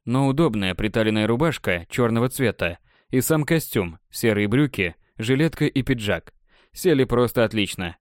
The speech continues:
Пиджак, правда, казался лишним, вечер был теплый, но майские ночи коварны,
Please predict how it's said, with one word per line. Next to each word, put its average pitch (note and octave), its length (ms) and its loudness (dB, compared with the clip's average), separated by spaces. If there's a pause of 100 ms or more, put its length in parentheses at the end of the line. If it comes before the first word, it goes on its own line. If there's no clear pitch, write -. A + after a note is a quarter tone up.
(420)
Пиджак, B2+ 360 0
правда, C3+ 260 0
казался B2+ 420 2
лишним, G2+ 460 -2 (260)
вечер G2 400 -2
был A2+ 160 0
теплый, G2 480 -4 (380)
но G2+ 160 0
майские D3 420 2
ночи C3+ 300 2
коварны, B2 580 -2